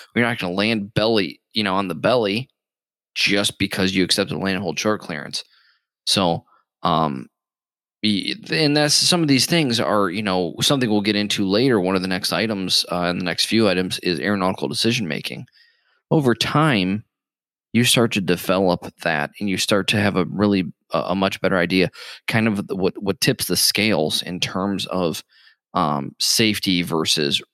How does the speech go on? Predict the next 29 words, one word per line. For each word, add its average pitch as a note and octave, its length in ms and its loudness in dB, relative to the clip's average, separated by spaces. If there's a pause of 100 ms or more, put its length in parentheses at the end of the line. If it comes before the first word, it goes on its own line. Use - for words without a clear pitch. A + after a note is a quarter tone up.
you F#2 80 -8
know, D#2+ 260 -6
rule A2 300 4
following C#2 640 -2 (100)
or D#2+ 460 0
some G#2+ 240 0
of F2 80 -2
these E2 160 0
hazardous F#2 540 -4
attitudes F2+ 440 -2
like C#2 200 -4
I D#2 40 -2
just E2 200 -4
talked - 280 -6
about. G1+ 260 -8 (960)
Um, D#2 360 -2 (100)
and G2 200 0
that's F#2 200 0
one F#2 120 -2
of E2 60 -4
those - 200 0
things. F#2 540 -2
It - 160 -6
sometimes G#2+ 400 0
takes A#2+ 240 -2
time B2 340 0
to F2+ 100 -4
kind F#2+ 280 -2
of - 160 -4